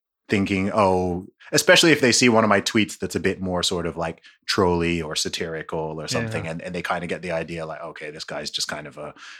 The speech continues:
Speaker 1: you know, like, quite shallow," just, if someone just saw the deadlift tweet, you know, they might just think, "Okay, this guy's just, like, an internet
Speaker 2: Yeah,
Speaker 1: troll,
Speaker 2: yeah,
Speaker 1: or he's
Speaker 2: yeah.
Speaker 1: a practical joker or whatever."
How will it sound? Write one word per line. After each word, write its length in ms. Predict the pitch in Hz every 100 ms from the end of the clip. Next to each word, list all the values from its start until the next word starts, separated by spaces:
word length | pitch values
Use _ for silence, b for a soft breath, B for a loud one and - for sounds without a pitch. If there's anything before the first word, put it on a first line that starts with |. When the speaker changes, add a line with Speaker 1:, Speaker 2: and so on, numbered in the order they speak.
| B B _
Speaker 1:
you 60 | 85
know, 180 | 76 78
like, 280 | 98 -
quite 220 | - 107 -
shallow," 640 | - 98 95 90 82 80
just, 520 | 87 - - - - -
if 140 | 151
someone 240 | 175 143 -
just 240 | 143 -
saw 140 | 123
the 80 | 101
deadlift 320 | 117 120 131
tweet, 300 | - 147 151 - b b b _ _ _ _
you 120 | 113
know, 160 | 101 95
they 80 | 110
might 220 | 113 110
just 180 | 107 -
think, 200 | 98 90
"Okay, 300 | 92 92 85
this 140 | 87
guy's 220 | - 85
just, 180 | - 85
like, 180 | 87 -
an 80 | 82
internet 400 | 80 82 82 85
Speaker 2:
Yeah, 60 |
Speaker 1:
troll, 120 | 127 117
Speaker 2:
yeah, 240 | 107 107
Speaker 1:
or 60 | 110
he's 140 | -
Speaker 2:
yeah. 40 |
Speaker 1:
a 40 | -
practical 440 | 85 - 92 82
joker 400 | 78 85 80 85
or 120 | 78
whatever." 500 | 80 92 123 90 -